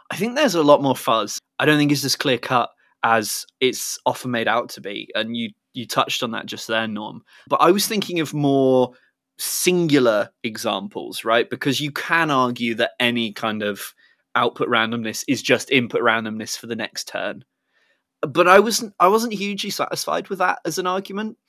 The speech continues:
until I thought about getting an artifact in Mage Knight. Now, when you get an artifact in Mage Knight, you draw multiple cards and you pick which one you want. But you can't see the cards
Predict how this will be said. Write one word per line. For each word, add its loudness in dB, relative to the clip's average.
until 2
I 6
thought -4
about 4
getting 4
an 4
artifact -2
in -2
Mage -6
Knight. -10
Now, 2
when 4
you 0
get 2
an 0
artifact -2
in -8
Mage -6
Knight, -10
you 2
draw 6
multiple 2
cards -6
and 0
you -4
pick 2
which 2
one 0
you -8
want. -10
But -10
you -6
can't 0
see -2
the -4
cards -6